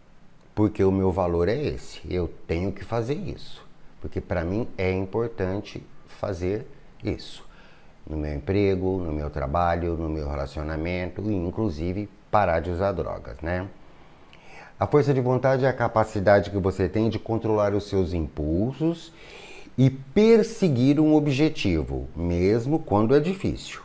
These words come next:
tá? É como se fosse, a força de vontade é como se fosse um músculo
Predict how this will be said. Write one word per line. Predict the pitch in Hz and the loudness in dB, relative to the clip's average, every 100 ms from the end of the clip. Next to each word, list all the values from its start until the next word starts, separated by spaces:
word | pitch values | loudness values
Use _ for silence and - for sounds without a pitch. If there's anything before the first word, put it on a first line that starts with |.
| - | -10
tá? | - 87 107 - - - - - - - - - - - - - - - - - | 2 6 6 4 -4 -20 -20 -20 -20 -20 -20 -20 -20 -20 -20 -20 -20 -20 -20 -6
É | - | -4
como | - 147 | -2 -2
se | 139 | -2
fosse, | 151 147 139 - | -2 -2 -4 -4
a | 101 | -4
força | - 151 135 | -2 -2 -2
de | 95 | -2
vontade | 85 82 92 | -2 0 -2
é | 92 | -2
como | - 101 98 | -4 -4 -4
se | - | -4
fosse | 101 98 - | -6 -4 -2
um | 110 101 | 0 2
músculo | 90 107 185 190 - - 73 62 | 4 10 10 10 4 -4 -4 -6